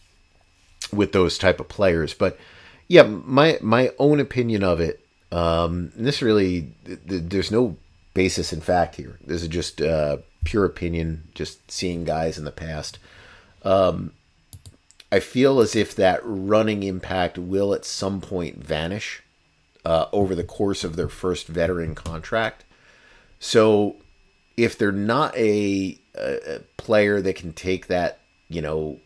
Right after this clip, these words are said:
kind of that step to be a four thousand yard plus pass, passer, um, you know, you, you probably wanna be a little bit more concerned, um, about what they do. But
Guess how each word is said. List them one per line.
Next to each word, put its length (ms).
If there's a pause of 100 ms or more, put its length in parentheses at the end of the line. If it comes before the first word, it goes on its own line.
kind 200
of 60
that 200
step 400
to 80
be 260
a 160
four 300
thousand 500
yard 400
plus 320
pass, 560 (160)
passer, 460 (640)
um, 680 (640)
you 100
know, 60
you, 240
you 200 (120)
probably 440
wanna 260
be 120
a 60
little 200
bit 120
more 220
concerned, 920 (640)
um, 840 (640)
about 300
what 240
they 120
do. 320
But 260